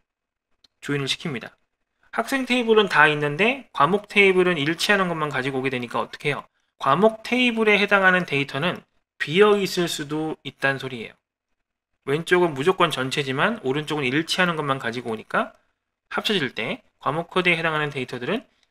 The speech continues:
비어 있을 수도 있다 라는 얘기고요. 그 반대는 라이트 조인입니다. 여기서는 과목을 전체 다 포함을 하고요. 학생은 요게 일치하는 것만 갖고 오는 거예요. 그러니까 학생 데이터 중에 비어 있는 게 있을 수도 있다.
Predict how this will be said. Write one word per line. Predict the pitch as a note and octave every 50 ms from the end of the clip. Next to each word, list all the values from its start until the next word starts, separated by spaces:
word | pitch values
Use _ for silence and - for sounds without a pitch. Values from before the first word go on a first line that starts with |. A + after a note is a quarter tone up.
| _ _
비어 | - - C#3+ D3 E3 E3+ E3
있을 | D#3 C#3+ - D3 C#3
수도 | - - - D3
있다 | B2+ - - - G2 - A#2+ A#2+ - _ _ _ _ _ _ _ _ _ _ _ _ _ _
라는 | - C3 B2+ A#2+
얘기고요. | A2+ A#2+ G#2+ A2+ C#3 G3+ - - _
그 | - D#3
반대는 | - - B2+ C3 C3+ D#3 D3+ C#3 A#2+
라이트 | A2+ B2+ D#3 - - F#3
조인입니다. | D#3+ C#3 A#2 A2 G#2 G#2 - - - - _ _ _ _ _ _ _ _ _ _ _ C#3
여기서는 | C#3+ E3+ F3+ - G3 F#3 F3+ -
과목을 | - - C#3 E3 G3+ A3 G#3 G#3+ G3+ F#3+
전체 | - - C3+ D#3+ D#3+ - F3+
다 | D#3+ D3+ D3 D3
포함을 | - F#3+ F3+ E3+ D#3+ D#3+
하고요. | E3 D#3 C#3 E3 E3 A2+ - _ _ _ _ _ _
학생은 | - - G3+ - - G#3 G3 G3 G#3 A3+ A#3 A#3 - - C#3+
요게 | C#3+ D3 D#3 F3+ D#3
일치하는 | B2 B2+ D#3 E3+ - - - G3+ G3 F#3+ F#3 D#3
것만 | D3 C#3 B2+ B2
갖고 | A#2 A#2 - - A#2 A2
오는 | A2 G#2+
거예요. | G2+ G2 G#2 A2 - - _ _ _
그러니까 | _ - C3 B2 B2 - - E3 G3+ A3+ - - _ _ _ _ -
학생 | - - - - - B3 A#3 A3
데이터 | F3 D#3+ D#3+ D#3+ - - D3+ C#3+
중에 | - B2+ C3 E3+ G#3+ B3+ - _ _ _ _ _ _ _ _
비어 | - - C#3+ E3+ G3 G#3 G#3
있는 | G3+ G3 F#3 F3+ F3+ F3 E3+ E3+
게 | F3+ A3 A#3 A#3 A3 -
있을 | D#3 C#3+ C3 - - D#3 D3
수도 | C#3+ - - C#3+ E3+
있다. | D#3+ B2+ _ - G#2 - -